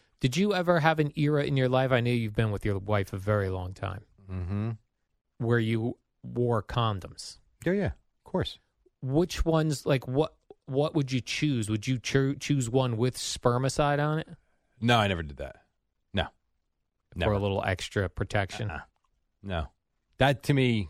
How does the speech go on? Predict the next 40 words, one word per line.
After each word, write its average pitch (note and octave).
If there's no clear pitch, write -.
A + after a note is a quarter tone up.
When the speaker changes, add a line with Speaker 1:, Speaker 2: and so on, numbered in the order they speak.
Speaker 2:
kinda A#2+
like G#2+
what G2+
you A2
were A2+
just F#2
talking F2+
about, E2
doesn't A2
seem F#2+
like E2+
it F2
makes F2
a -
whole F2+
lot D2+
of -
sense. -
It B2+
does, A2+
and A#2+
I, G#2+
for A#2+
what A#2
it's -
supposed -
to G2
do, F2
no. G#2
Like, C3
you A#2
know, A2
let's A2
put -
some, G2
pour C3
some G#2+
chemicals G#2
on D#2
you. C#2+